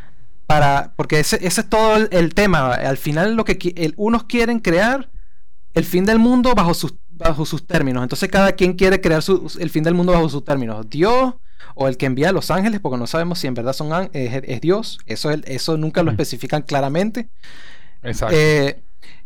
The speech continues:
Speaker 1: eh, Gendo, que tiene sus propias intenciones, su ex-,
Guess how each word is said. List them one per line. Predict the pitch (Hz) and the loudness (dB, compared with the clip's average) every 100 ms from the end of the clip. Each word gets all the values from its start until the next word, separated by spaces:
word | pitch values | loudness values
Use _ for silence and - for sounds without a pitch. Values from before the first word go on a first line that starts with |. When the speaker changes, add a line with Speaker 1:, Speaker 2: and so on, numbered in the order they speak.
| - - | -8 -2
Speaker 1:
eh, | 156 156 147 147 143 139 135 | 0 2 2 2 2 2 2
Gendo, | 156 226 233 | 4 4 2
que | 240 | 0
tiene | 170 160 | 0 0
sus | 185 185 - | 0 -2 0
propias | 160 156 180 180 175 170 170 156 139 127 127 | 0 2 2 4 6 6 4 2 0 -2 -2
intenciones, | 180 156 143 127 - 208 254 247 - - - | 0 0 0 0 0 2 2 -2 -6 -10 -6
su | - 170 175 | 2 2 2
ex-, | 156 | -4